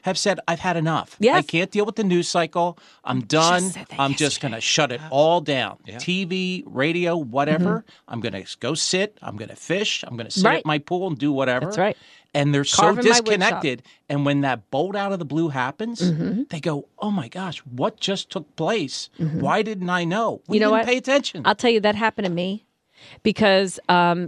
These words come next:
Speaker 2: after nine eleven, I shut
Speaker 1: Mm-hmm.
Speaker 2: everything off, you know, like with the war, we had the
Speaker 1: Sure.
Speaker 2: war. So two years after nine eleven, I'm like, "I just can't take it anymore, whatever." I'm having babies, you know, I'm growing up my kids. I was busy, T-ball, whatever, not paying attention. And all of a sudden,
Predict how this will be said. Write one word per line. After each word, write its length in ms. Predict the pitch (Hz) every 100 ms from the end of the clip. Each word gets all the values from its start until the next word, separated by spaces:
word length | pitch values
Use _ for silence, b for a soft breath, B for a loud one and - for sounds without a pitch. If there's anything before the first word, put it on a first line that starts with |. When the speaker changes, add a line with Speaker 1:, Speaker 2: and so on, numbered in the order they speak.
| - 185
Speaker 2:
after 320 | 190 - 226
nine 260 | 202 202
eleven, 600 | 226 208 160 156 190 262 - _ _ _ -
I 80 | 180
shut 160 | - 170
Speaker 1:
Mm-hmm. 60 |
Speaker 2:
everything 340 | 170 190 214 190
off, 300 | 165 170 190
you 120 | 180
know, 160 | 165
like 200 | 170 160
with 100 | 185
the 80 | 185
war, 300 | 180 180 165
we 100 | 175
had 140 | 185 202
the 40 | 170
Speaker 1:
Sure. 20 |
Speaker 2:
war. 220 | 160 165
So 160 | - 165
two 240 | - 262
years 340 | 247 226 208
after 300 | 208 196 -
nine 220 | 196 175 180
eleven, 260 | 175 170
I'm 80 | 165
like, 160 | 151 -
"I 80 | 180
just 200 | 175 -
can't 200 | 170 147
take 180 | 156 -
it 80 | 151
anymore, 460 | 151 160 165 165
whatever." 480 | 165 196 240 247 240 B B -
I'm 80 | 180
having 320 | 185 170 175
babies, 580 | 226 262 240 233 226 214
you 60 |
know, 100 | 190
I'm 80 | 170
growing 240 | 170 190 185
up 80 |
my 100 | - 170
kids. 380 | 277 254 233
I 80 | 151
was 160 | 180 170
busy, 420 | 247 262 240 226
T-ball, 500 | - 254 220 220 208
whatever, 360 | 202 214 202 185
not 240 | 220 220
paying 180 | 240 208
attention. 360 | 240 240 202 180
And 140 | 185
all 160 | 220 233
of 60 |
a 40 | 226
sudden, 420 | - 196 202